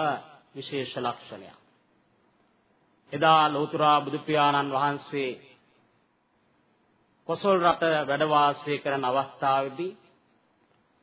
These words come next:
බුදුරජාණන් වහන්සේගේ ප්‍රධාන දායකයෙක් හැටියට කටයුතු කරපු කොසල් මහරජතුමා අද්භූත ජනක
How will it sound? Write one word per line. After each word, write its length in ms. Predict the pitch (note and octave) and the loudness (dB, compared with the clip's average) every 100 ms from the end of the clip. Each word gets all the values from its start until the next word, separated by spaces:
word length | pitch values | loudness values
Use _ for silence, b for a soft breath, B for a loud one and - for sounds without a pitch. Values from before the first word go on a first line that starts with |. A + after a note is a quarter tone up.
| _ _ _ | _ _ _
බුදුරජාණන් 720 | D3+ D#3 E3+ D#3+ D#3+ D#3 D3+ C#3 | -6 -2 2 4 4 4 0 0
වහන්සේගේ 680 | C#3 D3+ C#3 D3 C#3 C#3 C3+ | 0 0 -4 -6 -4 -6 -6
ප්‍රධාන 580 | C3+ B2+ C#3 C#3 C3+ C3 B2 - - _ _ _ _ _ _ _ _ _ _ - | -6 -4 2 2 2 -2 -6 -10 -20 _ _ _ _ _ _ _ _ _ _ -20
දායකයෙක් 720 | A2+ C3+ D#3 E3 - D3 C3 - | -4 4 4 4 -2 -8 -10 -10
හැටියට 400 | C3 C3 C3 C3 | -12 -8 -8 -8
කටයුතු 480 | - B2 C#3 B2+ - | -8 -6 -6 -8 -10
කරපු 400 | B2+ A#2+ - A#2 - _ _ _ _ _ _ _ _ _ _ _ - | -10 -10 -10 -18 -18 _ _ _ _ _ _ _ _ _ _ _ -14
කොසල් 240 | C#3 E3+ D3 | -6 -4 -2
මහරජතුමා 880 | B2 C3 C3+ C3+ - B2+ C#3 D#3+ C#3+ - - _ _ _ _ _ _ _ _ _ _ _ _ _ _ _ _ _ _ _ _ _ - | 0 2 2 0 -4 -4 -2 -2 -4 -14 -20 _ _ _ _ _ _ _ _ _ _ _ _ _ _ _ _ _ _ _ _ _ -4
අද්භූත 440 | E3 F3 G3+ G3+ F#3+ | -4 0 2 2 0
ජනක 420 | D#3+ D#3+ F3 | 2 2 2